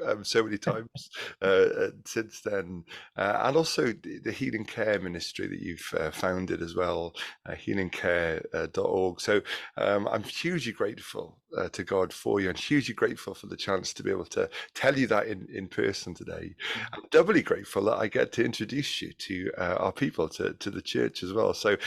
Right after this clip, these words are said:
Speaker 1: thank you so much on so many levels, uh, for being with us today.
Speaker 2: I am absolutely thrilled. I've been looking forward to this,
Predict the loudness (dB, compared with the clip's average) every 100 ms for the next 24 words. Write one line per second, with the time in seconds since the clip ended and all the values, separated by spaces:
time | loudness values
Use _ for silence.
0 | -8 -2 0 2 2 2 4 6 4 2
1 | -2 0 0 0 0 -2 -2 -8 -10 -14
2 | -8 -6 -2 -2 -2 -2 -4 -6 -10 -8
3 | -6 -6 -8 _ _ _ _ _ _ _
4 | _ _ _ -2 2 4 4 2 -2 -2
5 | -2 2 2 2 0 4 4 4 2 0
6 | -2 -4 -6 -2 2 2 2 -2 -4 -4
7 | -12